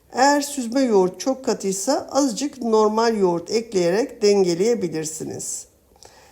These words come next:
Şimdi havuçlar oda sıcaklığına geldi. Sıcakken eklerseniz yoğurt kesilebilir. O yüzden mutlaka soğuduğundan emin olun. Kavrulmuş havuçları yoğurtlu karışıma ekliyorum ve güzelce karıştırıyorum.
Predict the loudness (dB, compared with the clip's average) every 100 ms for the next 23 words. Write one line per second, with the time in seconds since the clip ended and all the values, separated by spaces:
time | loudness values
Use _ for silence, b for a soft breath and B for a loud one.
0 | B -2 2 4 2 0 0 0 -2 0
1 | 0 2 2 2 0 -2 -2 -2 -2 0
2 | 0 2 4 4 0 -2 -2 -4 -6 -2
3 | -2 -2 -2 2 2 0 0 0 0 0
4 | -4 -4 -4 0 2 2 0 -4 -4 -4
5 | -4 -6 -8 -10 -14 B B B B 4
6 | 4 4 2 0 2 -2 -4 -2 -2 2
7 | 2 0 -2 0 2 2 -2 0 0 0
8 | 0 0 0 -2 -6 -8 B B B B
9 | B -6 0 2 2 0 -2 -2 2 2
10 | 0 0 2 2 2 2 2 0 -6 -2
11 | 0 0 -2 -2 0 0 -2 -2 0 2
12 | 0 2 0 0 0 2 2 0 -4 -2
13 | -2 -4 -6 -6 -4 -6 -8